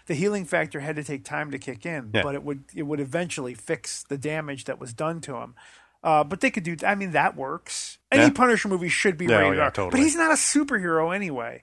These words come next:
Speaker 2: Yeah.
Speaker 1: He just exists in a superhero world.
Speaker 2: Yeah.
Speaker 1: You know, he doesn't have a power.
Speaker 2: He, like, shoots dudes point blank in the head. You know what I
Speaker 1: He's
Speaker 2: mean?
Speaker 1: just
Speaker 2: It's
Speaker 1: really good at killing people without being noticed.
Speaker 2: Yeah.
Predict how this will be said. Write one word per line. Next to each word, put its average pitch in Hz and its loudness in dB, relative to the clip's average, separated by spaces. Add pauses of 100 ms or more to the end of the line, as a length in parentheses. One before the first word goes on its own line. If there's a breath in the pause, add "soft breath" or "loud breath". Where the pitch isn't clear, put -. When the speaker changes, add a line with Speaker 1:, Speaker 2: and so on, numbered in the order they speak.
Speaker 2:
Yeah. 90 -4
Speaker 1:
He 214 2
just 220 0
exists 170 0
in 165 -4
a 151 -6
superhero 165 -6
world. 127 -4 (240)
Speaker 2:
Yeah. 87 -6 (260)
Speaker 1:
You 151 -6
know, 160 0
he 175 2
doesn't 190 2
have 170 2
a 156 -2
power. 131 -4
Speaker 2:
He, 131 4
like, 123 8
shoots - 4
dudes 127 6
point 135 6
blank 127 8
in 127 2
the 120 6
head. 101 2
You 110 -4
know 104 2
what 104 6
I - 10
Speaker 1:
He's 190 6
Speaker 2:
mean? - 4
Speaker 1:
just 247 6
Speaker 2:
It's 165 -2
Speaker 1:
really 208 4
good 175 2
at 170 2
killing 175 -4
people 160 -6
without 147 0
being 147 -6
noticed. 135 -4
Speaker 2:
Yeah. 120 6